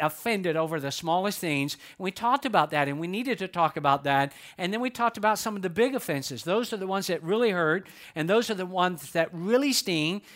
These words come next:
And quite honestly, they take a little bit of time to get over. Uh, you know, if you've been through a time where you've been hurt or you've been betrayed,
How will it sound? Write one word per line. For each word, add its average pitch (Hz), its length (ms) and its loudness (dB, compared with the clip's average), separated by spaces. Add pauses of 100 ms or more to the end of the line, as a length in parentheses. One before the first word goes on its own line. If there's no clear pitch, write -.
(140)
And 160 100 -6
quite 208 240 4
honestly, 214 400 2
they 185 160 4
take 196 300 -4
a 196 40 -2
little 202 200 0
bit 254 140 -2
of 247 60 -8
time 240 280 0
to 233 80 -4
get 233 120 -2
over. 254 360 -2 (280)
Uh, 165 320 4
you 190 120 -4
know, 208 100 2
if 208 140 0
you've 170 120 -2
been 196 160 0
through 202 120 -4
a 185 60 -2
time 196 280 -2
where 180 140 -6
you've 170 180 -2
been 160 160 0
hurt 202 560 2 (240)
or 160 80 -6
you've 175 140 -4
been 180 160 0
betrayed, 208 720 0